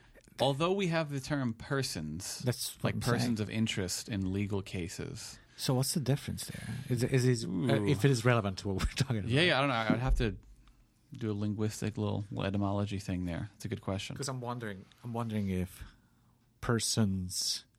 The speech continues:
Speaker 2: kind of, um, how can we say, um, I, underlines or highlights better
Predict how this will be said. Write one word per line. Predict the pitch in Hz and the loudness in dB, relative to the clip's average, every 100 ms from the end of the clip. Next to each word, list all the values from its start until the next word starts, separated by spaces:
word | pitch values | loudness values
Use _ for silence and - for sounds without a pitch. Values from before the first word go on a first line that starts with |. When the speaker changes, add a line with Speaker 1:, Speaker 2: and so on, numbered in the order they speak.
| _ _ _ _ _ _ - - | _ _ _ _ _ _ -12 -2
Speaker 2:
kind | 113 110 113 | 0 2 2
of, | 104 98 104 - - _ - | 2 2 -2 -16 -18 _ -16
um, | - - - 113 123 - _ _ _ _ _ - _ _ _ _ - | -14 -12 -10 -10 -12 -16 _ _ _ _ _ -20 _ _ _ _ -6
how | 113 | -4
can | 110 101 | -4 -4
we | 98 | -4
say, | - 98 104 _ _ _ _ _ - | -6 -6 -10 _ _ _ _ _ -4
um, | 110 101 95 98 101 _ _ _ _ _ - | -2 0 0 -2 -6 _ _ _ _ _ -8
I, | 117 117 131 _ _ _ _ _ 143 | -4 -4 -6 _ _ _ _ _ 0
underlines | 143 123 110 104 101 98 104 | 2 2 4 4 4 2 2
or | 95 | 0
highlights | 92 110 107 95 90 87 | 2 0 2 2 0 -2
better | - 87 87 101 | -6 -4 -4 -6